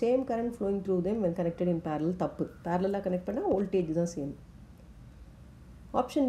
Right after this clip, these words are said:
B, க-, same current flowing through them when connected in series. Correct. Option B is correct. சீரிஸ் கனெக்ஷன்னா கரண்ட் சேம். C வந்து when same potential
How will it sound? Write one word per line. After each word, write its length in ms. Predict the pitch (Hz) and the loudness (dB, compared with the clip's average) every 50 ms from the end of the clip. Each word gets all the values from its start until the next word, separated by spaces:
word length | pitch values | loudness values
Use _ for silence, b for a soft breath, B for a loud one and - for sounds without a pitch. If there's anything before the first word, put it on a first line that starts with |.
| 220 | 4
B, 60 | 220 214 180 - - - - - - - - - - - - | 2 0 0 -2 -6 -12 -18 -20 -20 -20 -20 -20 -16 -8 -4
க-, 140 | 214 202 180 - | -2 0 4 8
same 200 | 269 269 285 320 311 - | 10 10 10 10 6 2
current 240 | 285 277 277 277 277 - | 4 4 4 2 2 0
flowing 240 | 226 202 202 202 190 180 | 0 2 2 2 0 0
through 160 | - 175 165 170 202 | 0 0 2 4 2
them 100 | 254 392 427 - - | 2 2 0 0 2
when 120 | 185 190 180 185 | 4 4 4 4
connected 340 | 190 180 175 180 - 190 180 175 | 4 4 4 4 2 2 2 2
in 40 | 165 165 - | 2 0 -2
series. 240 | - - 131 117 - - | -4 -6 -6 -6 -2 0
Correct. 240 | 180 - 139 - - 147 | 0 0 0 -2 -2 -2
Option 240 | 151 - - - 160 156 151 | -2 -2 -2 -2 -2 0 0
B 80 | 175 190 214 262 | 0 0 0 0
is 80 | 381 - - | 0 0 2
correct. 220 | 185 147 139 - - | 2 2 2 0 -2
சீரிஸ் 260 | - 202 190 190 185 - - | -2 0 0 0 -2 0 0
கனெக்ஷன்னா 380 | 180 180 180 - 226 247 403 427 - | 0 0 0 -2 -4 -4 -4 0 0
கரண்ட் 240 | 208 170 170 160 - - | 0 2 2 0 -2 -4
சேம். 180 | - 127 120 - - - - - - - - - - - - - - - - - - - - - - - - - - - - - - - - - - - | -6 -6 -6 -6 -12 -20 -20 -20 -20 -20 -20 -20 -20 -20 -20 -20 -20 -20 -20 -20 -20 -20 -20 -20 -20 -20 -20 -20 -20 -18 -20 -20 -20 -20 -20 -18 -8 0
C 120 | - 330 330 339 320 | 2 2 4 4 4
வந்து 160 | 302 294 277 220 | 2 2 2 2
when 120 | 208 190 185 - | 0 0 2 4
same 180 | 240 247 269 254 - | 4 4 4 4 0
potential 500 | 214 208 247 262 269 262 - - 302 294 | 0 2 4 4 2 2 0 0 2 2